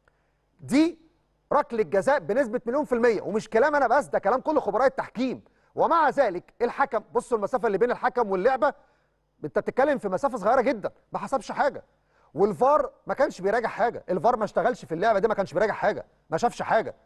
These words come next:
وضربة جزاء واضحة جدًا. تفرق في بداية المباراة؟ تفرق. بص التوقيت في الدقيقة تمانية، في الدقيقة تمانية،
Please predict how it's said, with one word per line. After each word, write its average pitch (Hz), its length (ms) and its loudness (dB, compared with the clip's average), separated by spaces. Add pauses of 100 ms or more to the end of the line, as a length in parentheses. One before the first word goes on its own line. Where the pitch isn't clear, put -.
(240)
وضربة 202 280 2
جزاء 196 260 2
واضحة 214 220 -2
جدًا. 165 320 -2 (360)
تفرق 262 280 2
في 214 100 -4
بداية 269 240 2
المباراة؟ 233 340 0
تفرق. 254 360 -2 (260)
بص 233 200 0
التوقيت 220 320 0
في - 60 -14
الدقيقة 208 240 2
تمانية، 214 440 -2 (520)
في 196 80 -6
الدقيقة 202 520 -2
تمانية، 190 580 -2